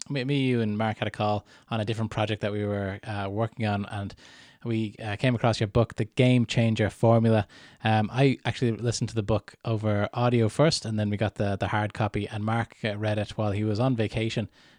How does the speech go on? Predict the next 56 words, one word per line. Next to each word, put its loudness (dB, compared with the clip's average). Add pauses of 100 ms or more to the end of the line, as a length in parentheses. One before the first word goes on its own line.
(100)
uh, -2 (220)
uh, -4
or -6
staycation -2
<laughs> -20
in, -6
uh, -6
County -2
Kerry 0
with -2
his -4
family. 0 (360)
And, 0
uh, 2
he's 2
really 2
implemented 0
a -2
lot 0
of 0
the -2
stuff -4
in -4
the -2
book. -2
So -4
we -6
thought -2
it'd 0
be 0
great -4
to -12
have -4
you -2
on. 0 (360)
Um, -4
if -6
we 4
got 6
a 4
lot 6
of 0
value 6
out 6
of 0
the -4
book, 2
I -2
think 0
a 2
lot 2
of 0
our 0
listeners 0
would, 2
uh, 0